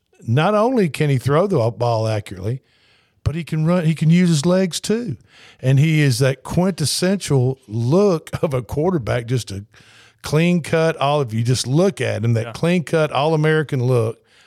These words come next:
Speaker 1: All-American kid look.
Speaker 2: Danny
Speaker 1: Uh,
Speaker 2: Dimes.
Speaker 1: and I'm, you know,
Speaker 2: And they got some
Speaker 1: the,
Speaker 2: weapons too. They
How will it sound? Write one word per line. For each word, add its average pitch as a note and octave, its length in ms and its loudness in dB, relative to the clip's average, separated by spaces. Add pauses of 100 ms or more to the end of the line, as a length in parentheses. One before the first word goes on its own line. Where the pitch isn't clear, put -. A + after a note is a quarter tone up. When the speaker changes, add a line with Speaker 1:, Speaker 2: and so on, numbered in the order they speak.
(420)
Speaker 1:
All-American D3 540 0
kid C#3+ 300 0
look. G#2 320 -4 (180)
Speaker 2:
Danny B2 160 -6
Speaker 1:
Uh, A#2 180 2
Speaker 2:
Dimes. A#2 480 -6 (680)
Speaker 1:
and D#3+ 160 4
I'm, G3+ 260 0 (240)
you B3 140 0
know, B3+ 280 -2 (520)
Speaker 2:
And A#2 100 -8
they F3 80 -2
got A#3+ 200 -2
some F#3 80 -4
Speaker 1:
the, A3+ 80 2
Speaker 2:
weapons G3 280 -8
too. B3 200 -6
They A3+ 40 -8